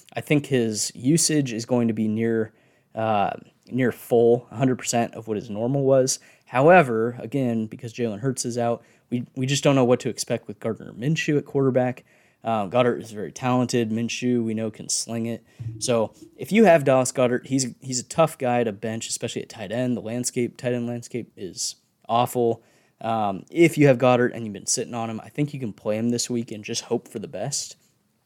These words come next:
Hope Goddard, you know, falls back into that top five, top six category.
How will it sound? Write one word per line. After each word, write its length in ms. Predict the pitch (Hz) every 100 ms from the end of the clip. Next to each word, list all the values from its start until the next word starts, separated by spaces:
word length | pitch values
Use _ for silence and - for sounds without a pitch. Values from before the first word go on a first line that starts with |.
| _ -
Hope 240 | 147 135 - - 117
Goddard, 360 | 123 120 113 - _ _ _
you 120 | 127
know, 160 | 113 104 _ _ _
falls 400 | - 135 127 113
back 360 | 113 117 113 -
into 220 | 113 113
that 160 | 95 -
top 260 | 117 101
five, 240 | - 107 101
top 220 | - -
six 260 | - 113 -
category. 640 | 104 101 107 117 117 120